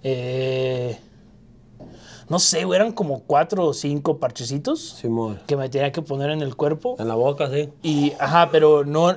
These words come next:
Speaker 1: no co-, co-,
Speaker 2: No
Speaker 1: tapaba
Speaker 2: máscara.
Speaker 1: todo, era nada más en los, en la, en la nariz.
Speaker 2: Ah, oh,
Speaker 1: En
Speaker 2: aquí.
Speaker 1: chiquito, así, que te pones como,
Speaker 2: Nostrales.
Speaker 1: como, ajá, como diadema, no sé qué
Speaker 2: Simón.
Speaker 1: pedo.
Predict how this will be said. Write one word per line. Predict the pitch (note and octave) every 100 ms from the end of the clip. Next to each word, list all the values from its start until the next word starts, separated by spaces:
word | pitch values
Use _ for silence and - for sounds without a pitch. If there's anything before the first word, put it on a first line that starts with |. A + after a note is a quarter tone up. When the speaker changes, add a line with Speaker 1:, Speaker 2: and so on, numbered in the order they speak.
| -
Speaker 1:
no | E3 D#3 E3+ F3 F3+ E3+
co-, | D#3 - F3+ E3+
co-, | C#3+ C#3 C3
Speaker 2:
No |
Speaker 1:
tapaba | C3+ C#3+
Speaker 2:
máscara. | D3+ D3
Speaker 1:
todo, | E3+
era | F3
nada | E3
más | D3+ D#3 D3+
en | C#3+
los, | B2 - - -
en | C3
la, | B2 A#2 B2
en | B2+
la | B2
nariz. | A#2+ C3 C#3 C#3
Speaker 2:
Ah, | A#2+
oh, | C3+ B2
Speaker 1:
En |
Speaker 2:
aquí. | B2 B2+
Speaker 1:
chiquito, | D#3 D3
así, | C3+ - D3+ D#3
que | D3
te | - A2+
pones | C#3+ C#3 C3+
como, | B2
Speaker 2:
Nostrales. | C3 C3 C3+ C3
Speaker 1:
como, | B2+ B2 A#2 A2+
ajá, | B2+ B2+ B2
como | C3+ B2
diadema, | B2 A#2+ B2 D3 D3+
no | C3 C3
sé | C3+
qué |
Speaker 2:
Simón. | A#2+ A#2
Speaker 1:
pedo. | A2